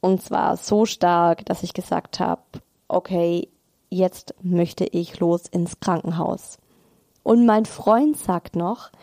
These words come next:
„Ach komm, lass uns noch ein bisschen daheim bleiben. Alle haben uns doch gesagt, wir sollen so lange wie möglich daheim bleiben.“ Und ich so zu ihm, „Alter,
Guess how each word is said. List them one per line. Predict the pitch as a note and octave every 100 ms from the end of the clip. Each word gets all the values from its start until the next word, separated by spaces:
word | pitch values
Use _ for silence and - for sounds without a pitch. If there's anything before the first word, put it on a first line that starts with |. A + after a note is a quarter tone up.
| - - -
„Ach | - C4 B3+ -
komm, | - A#3+ C4 C4+ C4+ C4+ - - - -
lass | G#3+ -
uns | A#3+ A#3
noch | A3
ein | A3
bisschen | G3 - G3+
daheim | F3+ F3 C#4 D4 C4+
bleiben. | B3+ B3 B3 B3 A#3+ B3 B3 B3+ - - - -
Alle | G3+ A3 G#3+
haben | G3 G3
uns | G3
doch | - F#3
gesagt, | F#3 - B3 B3+ B3+ B3+ - - - - -
wir | A3+
sollen | A3 A3
so | A3
lange | A3 C4+ B3+
wie |
möglich | A#3+ C4 B3+ A#3
daheim | G3+ F#3+ B3 C#4+
bleiben.“ | C4 A#3+ A#3 A#3+ B3 B3 - - -
Und | E3+
ich | G#3+
so | A3+
zu | F#3+ G#3+
ihm, | G#3 G#3 - -
„Alter, | A3+ C4 - E3+ E3